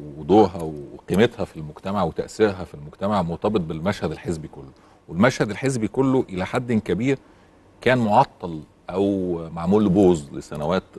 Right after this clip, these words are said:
طويلة، كان في أو-، أولويات أخرى عند الدولة المصرية. ولما ابتدى يحصل تفعيل لوجود ال-، ال-،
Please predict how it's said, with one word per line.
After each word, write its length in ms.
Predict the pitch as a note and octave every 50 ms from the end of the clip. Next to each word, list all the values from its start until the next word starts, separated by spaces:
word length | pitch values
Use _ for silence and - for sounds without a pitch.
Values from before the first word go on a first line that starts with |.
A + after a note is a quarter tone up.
| C#2+ -
طويلة، 580 | - D#2+ E2 G2 G#2+ G2+ G2 G#2 G#2 - G#2+ F2+
كان 260 | - - G2+ F#2+ F#2+
في 360 | F2 - - G#2 G2+ F#2+ - - -
أو-، 100 | D#2+ - -
أولويات 480 | D2+ D#2+ E2 E2 E2 F2 F#2 G2+ G2 - -
أخرى 320 | G#2 - - E2 D#2+ D2+
عند 180 | D2 D2+ D2+ D2
الدولة 320 | D2 C#2+ F2+ F#2 G2 F2+
المصرية. 580 | D#2+ D#2 D2+ D#2 - - E2 F#2+ A2+ B2 C3 C3+ - - - - - - - - - - _ _ _ _ _ _ _ _ _ -
ولما 360 | A2 - G2 C#3 D#3+ E3 D#3 C#3+
ابتدى 360 | - - - C#3+ C#3+ C#3 B2+
يحصل 360 | C#3 - - - A#2+ A#2 G#2+
تفعيل 580 | - - F2+ - - F#2 F#2+ B2+ C#3+ B2 G#2+ G2
لوجود 480 | F2 E2+ E2+ E2+ G2 A2 G#2+ F2+ D#2+
ال-، 260 | D#2 D2 C#2+ C2+ C2
ال-، 380 | - - - B1+ - - -